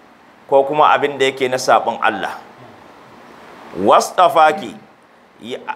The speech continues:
ya sake ce mata, Allah ya sake zaɓin ki. Zaɓi na biyu ɗin nan, zaɓi ne ala nisa'il alamin, akan sauran matan duniya gaba ɗaya, ta zama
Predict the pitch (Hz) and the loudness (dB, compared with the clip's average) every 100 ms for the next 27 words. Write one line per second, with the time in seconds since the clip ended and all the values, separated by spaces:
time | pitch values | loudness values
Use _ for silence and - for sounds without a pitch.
0 | - 127 151 165 196 190 170 170 165 156 | -10 0 2 4 2 2 -2 -2 0 2
1 | 156 - 160 175 175 151 147 151 151 160 | 0 2 2 2 4 6 6 4 4 2
2 | 151 156 123 139 139 120 127 123 117 151 | 2 -2 0 4 2 0 -12 -10 2 2
3 | 165 143 139 139 151 151 175 180 120 - | 2 -2 -2 -2 -2 -6 -2 0 -2 -8
4 | - - - - 92 143 160 147 135 135 | -20 -20 -20 -18 0 4 4 2 -6 -4
5 | 135 104 123 131 127 110 131 127 107 - | -2 0 2 0 0 -6 -2 0 -2 2
6 | 120 120 120 120 - - 127 117 120 117 | 2 2 -2 -4 -6 -2 -4 -2 -2 0
7 | 120 110 - - - 92 117 127 127 131 | -2 -6 -18 -20 -18 -4 2 2 2 -2
8 | 123 131 131 127 113 104 110 107 123 110 | -2 -6 -2 0 0 0 0 0 0 -2
9 | 110 123 131 131 | -4 2 2 2